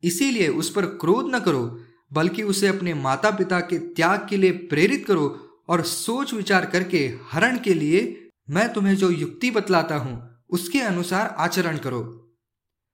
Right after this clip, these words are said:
मंत्री पुत्र को ऐसा कहने पर राजकुमार यह कहकर उसकी प्रशंसा करने लगा कि सचमुच तुम बुद्धिमान हो। इसी बीच अचानक बाहर से दुख से विकल लोगों का शोरगुल सुनाई पड़ा,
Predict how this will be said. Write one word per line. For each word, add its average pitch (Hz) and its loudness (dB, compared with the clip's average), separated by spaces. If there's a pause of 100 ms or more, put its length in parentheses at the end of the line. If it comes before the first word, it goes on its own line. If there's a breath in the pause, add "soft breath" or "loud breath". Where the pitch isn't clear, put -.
(520)
मंत्री 185 -2
पुत्र 196 2
को 202 4
ऐसा 165 0
कहने 175 -2
पर 180 -2
राजकुमार 190 0
यह 180 2
कहकर 170 -4
उसकी 143 -4
प्रशंसा 180 -4
करने 202 0
लगा 135 -4 (340 loud breath)
कि - -4
सचमुच - -6 (200)
तुम 180 0
बुद्धिमान 151 0
हो। 147 -2 (1080)
इसी 190 0
बीच 240 -4
अचानक 202 -2
बाहर 165 0
से 202 -4
दुख 170 -4
से - -2
विकल 151 0
लोगों 180 2
का 185 -2
शोरगुल 196 0
सुनाई 147 -4
पड़ा, 131 -4